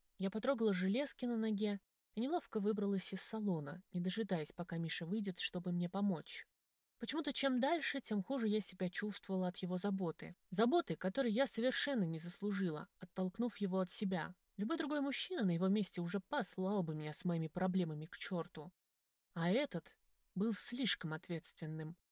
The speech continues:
И эта ответственность, она была родом из его детства. Желая произвести на меня впечатление, Лидия Сергеевна как только не расписывала мне сыночка, называя его только так,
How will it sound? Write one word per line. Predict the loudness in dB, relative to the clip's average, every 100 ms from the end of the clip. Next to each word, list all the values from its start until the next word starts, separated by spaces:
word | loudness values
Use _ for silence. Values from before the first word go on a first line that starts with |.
| _ _ _
И | 2
эта | 4 4
ответственность, | 0 -2 -6 -6 -2 0 0 -6 -16 -2
она | 2
была | 4 4
родом | 2 4 4
из | 4
его | 2 -2
детства. | 0 -2 -2 -10 -12 -12 -14 _ _ _
Желая | 2 4 4 4
произвести | 2 4 0 0 0
на |
меня | 2 2
впечатление, | -2 -6 -6 -6 0 2 2 0 -10 0
Лидия | 4 4 4
Сергеевна | 2 2 0 2 2 4 2
как | 0 -8
только | -12 -4 0
не | 2
расписывала | 0 0 -4 0 4 4
мне | 4 2
сыночка, | 2 2 2 0 -6 -10 -12 _ _ _
называя | 0 2 2 2
его | 2 2
только | 0 -2 -4 -6
так, | -4 -6 -6